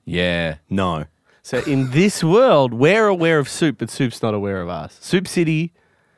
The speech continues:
Speaker 3: Soup City is a, is an imagined world here.
Speaker 1: What?
Speaker 3: So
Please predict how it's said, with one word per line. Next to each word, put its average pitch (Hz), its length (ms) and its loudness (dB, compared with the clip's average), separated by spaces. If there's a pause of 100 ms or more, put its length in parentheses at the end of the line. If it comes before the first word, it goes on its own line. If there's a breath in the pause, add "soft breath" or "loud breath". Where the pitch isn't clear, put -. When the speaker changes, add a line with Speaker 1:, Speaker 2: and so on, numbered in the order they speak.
(120)
Speaker 3:
Soup 185 300 -2
City 165 360 -2 (100)
is 123 240 -2
a, 120 200 0 (100)
is 113 120 0
an 113 80 0
imagined 120 680 -2
world 107 640 -2 (1300)
here. - 400 -14 (1700)
Speaker 1:
What? 135 300 -6 (500 soft breath)
Speaker 3:
So - 180 -2